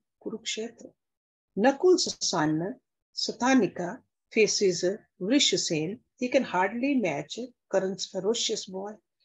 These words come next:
seeing him in mortal danger.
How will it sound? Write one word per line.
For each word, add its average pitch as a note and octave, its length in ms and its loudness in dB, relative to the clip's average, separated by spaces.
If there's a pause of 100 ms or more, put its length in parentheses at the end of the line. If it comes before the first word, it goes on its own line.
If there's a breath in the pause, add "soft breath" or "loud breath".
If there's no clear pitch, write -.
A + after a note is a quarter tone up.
(140)
seeing G#3+ 360 4
him G3+ 420 2
in F3+ 300 -4 (300)
mortal F3 400 0
danger. F3+ 460 -10